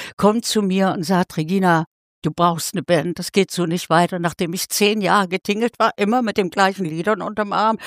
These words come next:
von einer Band zur nächsten. Und natürlich, wie der Jürgen mich vorhin gefragt hat, haben mich die jungen Musiker echt zwanzig Jahre, weißt du, da kriegt sich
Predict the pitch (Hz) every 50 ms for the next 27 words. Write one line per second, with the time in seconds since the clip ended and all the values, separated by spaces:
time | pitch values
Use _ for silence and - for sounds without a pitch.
0 | - - - - 190 185 160 - 196 202 185 185 175 - 180 175 180 165 - -
1 | 160 151 165 180 214 180 - - - 185 175 - - - - _ _ - 180 180
2 | 156 151 - - - 190 202 185 170 151 - - - - - - - 165 151 165
3 | 156 151 165 175 180 165 151 - - 170 151 151 151 143 - - 156 160 156 139
4 | - 170 - 143 156 160 170 156 - - - 170 160 156 165 165 151 156 175 165
5 | - 160 165 - - 147 143 - - 139 156 165 175 156 139 139 131 160 151 -
6 | - - 127 143 170 - - - 214 - - - - - - - 175 - - 196
7 | - - - - 160 -